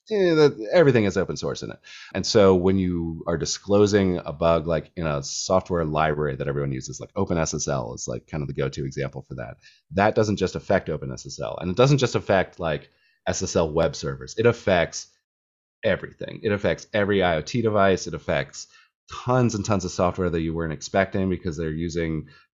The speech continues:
like, an Open S S L function just to do, like, kind of basic cryptography.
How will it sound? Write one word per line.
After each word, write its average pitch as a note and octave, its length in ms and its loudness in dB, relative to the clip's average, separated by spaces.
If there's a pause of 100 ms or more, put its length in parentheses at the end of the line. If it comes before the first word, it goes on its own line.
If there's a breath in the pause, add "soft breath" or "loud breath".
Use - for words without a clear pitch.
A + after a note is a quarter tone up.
(100)
like, D2+ 220 -8
an D2+ 100 -4
Open E2 200 -4
S E2 180 -4
S E2 140 -6
L E2 120 0
function E2 420 -4
just E2+ 200 -6
to E2+ 40 -6
do, E2+ 260 -6
like, C#2 220 -6
kind D2 120 -8
of B1 120 -12
basic - 360 -6
cryptography. A#2+ 600 -6